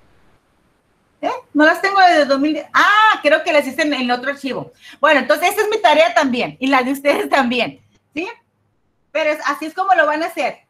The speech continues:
En el comparativo, déjenme quitar esto. En el comparativo nos vamos a traer los resultados.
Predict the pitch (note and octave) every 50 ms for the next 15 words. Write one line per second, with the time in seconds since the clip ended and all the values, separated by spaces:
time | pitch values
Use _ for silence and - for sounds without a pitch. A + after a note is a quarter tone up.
0 | _ - C#4 C#4+ C#4+ C4+ C4+ C4 - C4+ C4 C4 B3+ A#3 A#3 A3 A3 A3 D#4+ E4
1 | F4+ F#4 A4 A4 A4 - _ _ _ - - _ _ - - D3+ - G3 F#3+ F#3
2 | F3+ D#3 E3+ E3+ F3+ G3 G3+ - B3+ C4 - _ _ _ _ _ _ _ _ _
3 | _ - - - - - - - _ _ _ _ - - B3+ C#4 C#4 C4+ C#4 C4+
4 | C4+ C4+ C4 C4 C4+ C4+ F#4 G4+ G4+ F#4+ E4+ D#4 C#4 D4 C#4+ D4 F4+ F4+ F#4 C#4+
5 | D4 D4 C#4 C#4 D#4 E4 E4 E4 E4 D#4+ C#4+ C#4 A#3+ A3+ - A#3+ A3 G#3 D#3 D3
6 | C3+ -